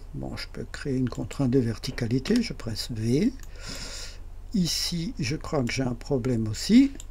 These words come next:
Donc, euh, ici, je peux par exemple faire ceci. Je presse O ou je clique point, contrainte point sur un objet. Que me manque-t-il encore ? Deux degrés de liberté. Alors, ici.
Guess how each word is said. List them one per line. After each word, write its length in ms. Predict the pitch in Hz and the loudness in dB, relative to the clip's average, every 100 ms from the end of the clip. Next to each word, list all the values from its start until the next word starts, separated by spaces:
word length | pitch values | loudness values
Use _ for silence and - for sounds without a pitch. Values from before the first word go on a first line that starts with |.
| - - | -10 -4
Donc, 360 | 123 - - | -4 -4 -4
euh, 120 | 131 - - | -4 -4 -8
ici, 280 | 120 - 143 | -8 -4 -2
je 120 | 110 | -2
peux 180 | 107 120 | 0 -2
par 240 | - 120 113 | 0 0 0
exemple 340 | 113 110 117 | 0 0 -2
faire 240 | - 113 | -6 -6
ceci. 440 | - 117 - 190 226 | -4 -4 -2 2 2
Je 100 | 147 | 2
presse 380 | - 123 - - - 196 | 0 0 0 -4 -2 6
O 300 | 156 151 - - - - - - | 10 10 6 -2 -12 -12 -10 -2
ou 220 | 139 160 - 131 | 0 0 -4 -6
je 120 | 120 | -6
clique 260 | - 131 - - | -4 -6 -6 -4
point, 180 | 135 - - - - - | -2 -2 -6 -12 -12 -4
contrainte 380 | 123 - 117 | -4 -2 -4
point 200 | - 127 | -2 0
sur 220 | 110 - 113 | 0 0 0
un 180 | 113 | 2
objet. 520 | 113 107 98 120 156 - - - - - - - | 0 0 0 2 2 2 -6 -8 -8 -6 -8 -8
Que 100 | - | 2
me 120 | 185 156 | 6 6
manque-t-il 480 | 135 - - 139 | 6 4 0 0
encore ? 320 | 117 - 147 143 | 2 2 2 2
Deux 260 | 139 208 | 4 6
degrés 360 | 165 139 123 143 | 6 2 4 2
de 100 | 139 | 2
liberté. 640 | 113 110 107 - 123 - - - - | 0 0 -2 -4 -8 -8 -10 -12 -8
Alors, 240 | 123 113 104 - | -8 -6 -6 -2
ici. 520 | 135 - - - | -2 -2 -6 -8